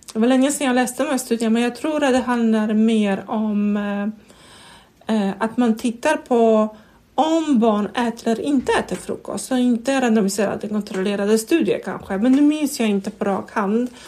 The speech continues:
Eh, utan, eh, mer observationsstudier eller kohortstudier. Man har tittat på hur, ehm, hur barn, eh, hur, hur alerta är barn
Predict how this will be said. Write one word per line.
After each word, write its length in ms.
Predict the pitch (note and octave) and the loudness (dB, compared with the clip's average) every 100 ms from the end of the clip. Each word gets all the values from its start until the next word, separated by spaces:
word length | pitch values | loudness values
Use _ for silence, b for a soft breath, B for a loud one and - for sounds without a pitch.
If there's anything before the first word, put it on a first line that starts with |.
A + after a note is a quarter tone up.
| B B B - | B B B -4
Eh, 300 | C4 C4 - | 0 0 0
utan, 640 | D4 D4 C#4 C4 C4 C4 | -2 -2 -2 0 0 0
eh, 300 | C4 B3 B3 | 0 0 2
mer 600 | B3+ C#4+ C#4 C4+ B3 - | 2 2 2 0 0 -2
observationsstudier 1080 | - C#4+ C4 C4 D4 G#3 - E4 E4 C4+ A#3+ | -2 0 0 0 0 -2 0 2 2 2 0
eller 140 | A3+ | 0
kohortstudier. 760 | A3+ A3 B3 A3 - C#4+ D4+ A#3 | -4 -6 -6 -6 -8 -6 -4 -2
Man 120 | G#3+ | -2
har 60 | G#3+ | -2
tittat 500 | - G#3+ - G3+ - | -8 -12 -10 -10 -6
på 440 | A3 G3+ G#3 - G3+ B B B B B - | -4 -2 -4 -6 -8 B B B B B -4
hur, 500 | C4 A#3+ A3 A3 G#3+ | 2 4 4 4 2
ehm, 600 | G#3+ G#3+ G#3 G3+ G3+ G3+ - - _ _ _ _ _ _ - - _ | 2 2 0 0 0 -2 -4 -16 _ _ _ _ _ _ -20 -20 _
hur 360 | - E4+ E4 | 0 2 4
barn, 520 | B3+ B3+ B3 A#3+ A#3+ A#3+ | 2 2 2 2 0 0
eh, 360 | A#3 A3+ G#3+ - - | 2 0 0 -6 -12
hur, 480 | - A3+ C4 B3+ B3 | -10 -4 -2 0 0
hur 220 | A#3+ A#3 | 0 0
alerta 600 | B3+ C4+ D4 D4 - - | 0 2 2 0 -4 -4
är 120 | C#4 B3+ | -2 0
barn 360 | F#3 G#3 G#3+ | -2 -2 -4